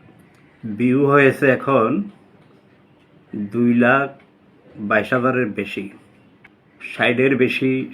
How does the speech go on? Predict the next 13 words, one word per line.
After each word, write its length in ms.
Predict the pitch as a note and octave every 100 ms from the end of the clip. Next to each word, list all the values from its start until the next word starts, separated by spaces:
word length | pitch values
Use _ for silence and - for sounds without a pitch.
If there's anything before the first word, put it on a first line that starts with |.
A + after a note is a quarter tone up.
| -
শেয়ার 320 | - A2+ A2+ C3
হচ্ছে। 300 | C3 - D3 D3 - _ _ _ _ _ _ _ _ _ -
এগুলো 340 | A2 A2+ B2 B2+
আপনাদের 420 | A#2 A#2+ A2 A#2+
অবদান। 380 | A2 F#2+ E2 - - _ _ _ -
আমি 320 | A#2 A#2+ B2+ B2 F#3+ - _ _ _ _ _ _ _ _ _ _ -
কন্টেন্ট 560 | A#2+ A#2+ A#2 C3+ B2+ - - - _ _ _ _ _ _ _ _ _ _ _ _ -
মনিটাইজেশন 640 | A#2+ A#2+ A2+ A2+ A#2 C3+ C3
পেয়েছি। 380 | B2+ B2 - D3+ G3 - _ _ _ _ _ _ _ _ _ _ _ _ _ _ _ _ _ _ _ _
আমি 180 | A2 B2 B2+
অনুরোধ 300 | B2 D#3 -
করছি 300 | D#3+ - B2+ G#2+ A#2 B2+
আমার 300 | A2+ A2 A2